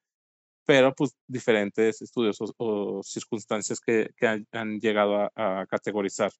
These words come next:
pues, las relaciones, dicen que por lo regular este tipo de amistades llegan, tienden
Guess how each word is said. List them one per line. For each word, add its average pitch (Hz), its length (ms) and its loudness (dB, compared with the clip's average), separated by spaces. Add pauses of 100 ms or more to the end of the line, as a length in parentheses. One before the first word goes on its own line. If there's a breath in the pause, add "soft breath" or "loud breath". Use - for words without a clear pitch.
pues, - 180 -8 (400)
las 123 160 4
relaciones, 120 560 0 (320)
dicen 120 280 -4
que 123 120 -4
por 120 160 2
lo 113 100 4
regular 107 420 2
este - 240 -4
tipo - 340 -2
de 117 60 4
amistades 113 720 0 (600)
llegan, 117 500 4
tienden 120 520 2